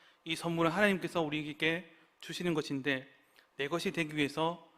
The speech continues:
우리가 손을 내미는 것입니다. 만약에 물에 빠진 사람이 이제 물에 빠져 허우적대고 있을 때 어떤 사람이 와서 구명대를 던지고 또 그 사람이 살아났다고 한다면은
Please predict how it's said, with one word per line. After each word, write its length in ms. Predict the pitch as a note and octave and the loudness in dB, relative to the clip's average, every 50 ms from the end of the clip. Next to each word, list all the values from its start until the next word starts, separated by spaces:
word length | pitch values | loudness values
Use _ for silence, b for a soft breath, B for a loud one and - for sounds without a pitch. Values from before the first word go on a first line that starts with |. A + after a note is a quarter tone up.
| _ _ _ | _ _ _
우리가 220 | - D3 D3 C#3 C3+ | -10 -6 -4 -4 -4
손을 520 | - - - F#3 F3+ F3 F3 F3+ F3+ F3+ - - | -4 -4 -4 0 0 0 0 -2 -4 -8 -12 -10
내미는 340 | C#3 C3 C3+ C#3 C3+ C3+ C3 | -8 -6 -6 -4 -4 -6 -8
것입니다. 520 | - B2+ - - - C3 B2 - A#2+ A#2+ - _ _ _ _ _ _ _ _ _ _ _ _ _ b b b b b b b b b b - | -10 -12 -14 -12 -12 -14 -14 -14 -18 -20 -20 _ _ _ _ _ _ _ _ _ _ _ _ _ b b b b b b b b b b 0
만약에 280 | D3 D#3+ F3+ F3 F3 | 4 6 6 6 6
물에 220 | E3+ D#3+ G3 G3+ G#3+ | 6 8 10 10 12
빠진 260 | G#3 F#3 F3+ F#3+ F#3+ | 12 10 8 6 6
사람이 640 | - F#3 E3+ E3 D#3+ D#3+ D#3+ E3 D#3 C#3+ C3+ C#3 - - | 4 6 8 8 8 8 6 4 4 4 2 0 -4 -8
이제 140 | C3 D3 | -4 -4
물에 200 | C#3 C#3+ D#3 E3 | -2 -2 -2 -2
빠져 280 | F3 - D#3+ D3+ D#3 D3+ | 0 0 0 0 0 0
허우적대고 880 | D3 D3+ E3+ F3 E3+ F3 E3+ E3+ - - - - - E3 D#3+ D#3 D3+ D#3 | -2 0 0 2 4 2 2 0 -2 -14 -12 -8 -6 -4 -2 -2 -2 -2
있을 300 | D3+ - E3+ D#3 - - | -4 -6 -8 -8 -6 -2
때 340 | D3 C#3+ C#3 C3 B2 B2 - - _ _ _ b b b b b b b b b | 0 2 2 0 -2 -6 -14 -20 _ _ _ b b b b b b b b b
어떤 240 | - - - F3+ F3+ | -2 4 4 4 6
사람이 320 | E3+ F3 F3 F3 E3+ E3 | 6 6 6 6 6 6
와서 300 | D3+ C#3+ C#3+ E3 D#3 D3 | 6 4 4 2 0 0
구명대를 560 | - - D#3 E3+ F3 F3 - F3 D#3+ D#3+ D3+ | -2 -2 0 0 0 2 2 2 4 2 2
던지고 640 | D3+ D#3 D#3+ D3+ - D3 C#3 D#3+ D#3+ F3 F3+ F#3+ - - _ _ _ - | 2 -2 -4 -4 -4 -6 -4 -4 -4 -4 -4 -8 -12 -20 _ _ _ -6
또 180 | - D3 C3 | -4 -4 -4
그 100 | - - | -4 -6
사람이 280 | - F3 E3 D#3+ D3+ D3 | -4 0 0 2 2 0
살아났다고 540 | D3 - - F#3+ F3 D#3+ D3+ - D#3+ D3+ C#3 | 0 0 2 4 4 4 2 0 0 -2 0
한다면은 600 | C#3+ D3 C#3+ C#3+ C#3 C3+ C3 C#3+ C3+ C3 B2+ | -2 -2 -2 0 0 0 0 0 0 0 -2